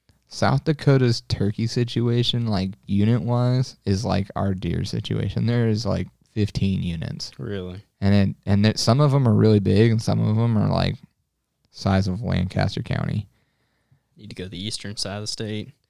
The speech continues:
Speaker 2: If
Speaker 1: Wow.
Speaker 2: you look at every di-, like, every migration map, it's like, boom, way west, came across, hit North Dakota, like, central North Dakota, hit the eastern side of,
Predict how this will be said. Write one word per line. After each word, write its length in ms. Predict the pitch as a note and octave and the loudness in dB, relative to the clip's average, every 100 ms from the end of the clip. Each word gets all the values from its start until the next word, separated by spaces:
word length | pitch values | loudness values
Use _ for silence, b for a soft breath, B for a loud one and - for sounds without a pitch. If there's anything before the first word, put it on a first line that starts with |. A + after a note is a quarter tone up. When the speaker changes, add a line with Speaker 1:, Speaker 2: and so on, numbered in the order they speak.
| - | -6
Speaker 2:
If 60 | A#2+ | 2
Speaker 1:
Wow. 160 | A2+ | 4
Speaker 2:
you 60 | F4+ | 4
look 120 | D4+ | 0
at 100 | G#3+ - | -4 -2
every 300 | B2 C3+ C3 | -4 -2 -4
di-, 280 | G#2+ G#2 - D2+ - | -2 -4 -8 -16 -12
like, 280 | A#2 A2+ - | -10 -10 -10
every 500 | - C#3 C#3+ D#3 D#3 | -2 -2 0 0 0
migration 640 | C#3+ A#2 A2+ A#2 A2 - G2+ | 2 0 0 -2 -4 -6 -8
map, 300 | F#2 F#2 - _ _ _ - | -8 -10 -14 _ _ _ -6
it's 200 | B2+ - | -4 0
like, 300 | A#2+ A2 - _ _ _ _ _ _ - | 0 0 -6 _ _ _ _ _ _ -8
boom, 380 | C#3 C#3 D3+ C#3+ | 2 4 4 4
way 220 | C3 B2+ | 4 4
west, 580 | A#2+ A#2+ C3+ D3 - - _ _ | 4 4 4 2 -4 -12 _ _
came 240 | C#3 C3 | 0 0
across, 640 | A#2+ - C3 C3 C#3 C#3+ - | -2 -2 0 2 0 -2 -6
hit 140 | A#2 | -6
North 220 | B2 A#2 | -6 -6
Dakota, 360 | - - C3 C3 | -8 -4 -2 -2
like, 180 | A2+ A2+ | -6 -6
central 340 | B2 B2 B2+ | -6 -6 -6
North 180 | B2 B2+ | -6 -6
Dakota, 520 | B2+ - C3 C3+ C#3 - _ _ _ _ | -8 -6 -4 -2 -4 -8 _ _ _ _
hit 200 | C3+ - | -8 -6
the 180 | - B2+ | -2 -2
eastern 300 | C3 C#3+ C3+ | 0 -4 -4
side 260 | C#3 C3 | -2 0
of, 120 | B2 | -2